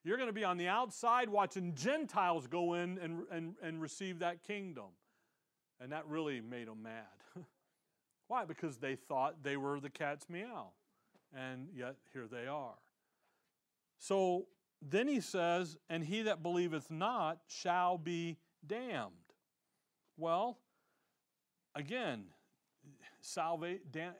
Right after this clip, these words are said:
and the issue of the physical, what's happening here. So what did, what did Luke, or Peter say in Acts two forty? "Save yourself from this untoward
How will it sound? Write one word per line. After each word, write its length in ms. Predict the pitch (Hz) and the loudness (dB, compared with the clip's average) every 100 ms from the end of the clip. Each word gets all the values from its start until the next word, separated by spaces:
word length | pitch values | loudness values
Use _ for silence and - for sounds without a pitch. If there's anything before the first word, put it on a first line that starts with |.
| 165 | -8
and 200 | 170 170 | -6 -4
the 160 | 170 | -2
issue 340 | 175 - 202 170 | -4 -4 -4 0
of 240 | 170 160 _ _ _ _ | 0 -2 _ _ _ _
the 80 | 131 | -14
physical, 800 | - 175 180 214 202 220 226 220 | -6 0 0 0 0 2 2 -2
what's 240 | 147 160 - | -4 -4 -2
happening 540 | 220 247 226 165 135 | -4 -4 -4 -4 -4
here. 260 | 131 117 - - - _ _ | -4 -4 -6 -16 -20 _ _
So 260 | - 175 | 0 2
what 360 | 165 180 147 165 | 2 0 2 4
did, 240 | 180 185 - _ _ _ _ _ _ _ _ _ _ - 226 156 | 4 0 -6 _ _ _ _ _ _ _ _ _ _ -18 -12 -2
what 260 | 175 196 | 0 0
did 220 | 220 233 160 - | 0 -2 -4 -8
Luke, 400 | 156 170 180 - - - 156 | 2 4 4 -2 -16 -8 -4
or 100 | 151 | -4
Peter 360 | - 190 185 | -2 0 0
say 340 | 175 - 165 175 | 0 -2 -2 0
in 100 | 165 | 0
Acts 300 | 165 151 - | -2 -2 -6
two 220 | 190 185 | -4 -4
forty? 520 | - 175 175 190 220 - _ _ | -2 0 2 0 -4 -12 _ _
"Save 420 | - 175 175 185 | -4 0 2 2
yourself 640 | 185 175 - 170 165 196 208 - _ _ _ _ | 2 0 2 4 6 4 -2 -10 _ _ _ _
from 180 | 170 170 | -4 2
this 240 | 170 - - | 0 0 -4
untoward 1080 | 156 165 190 196 - 190 175 170 170 180 190 | 2 4 2 -4 0 4 6 6 4 2 0